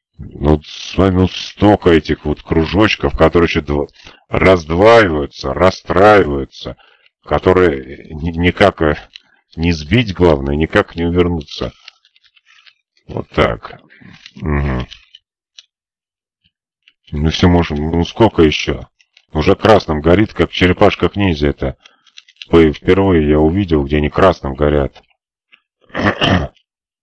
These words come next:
Хоть какое-то понятие, сколько их убивать. Кровь зелёная. Чтобы это вообще детям в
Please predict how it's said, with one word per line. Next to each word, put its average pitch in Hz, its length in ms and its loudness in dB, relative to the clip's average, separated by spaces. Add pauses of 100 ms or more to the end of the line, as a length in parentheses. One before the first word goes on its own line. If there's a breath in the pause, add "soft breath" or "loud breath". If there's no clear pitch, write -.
(580)
Хоть - 180 -4
какое-то 90 420 0
понятие, 82 520 2
сколько 76 340 -4
их - 140 -8
убивать. 73 640 -2 (1900)
Кровь 101 300 4
зелёная. 71 840 0 (800)
Чтобы 80 320 0
это 82 160 0
вообще 90 300 0
детям 80 500 0
в - 320 0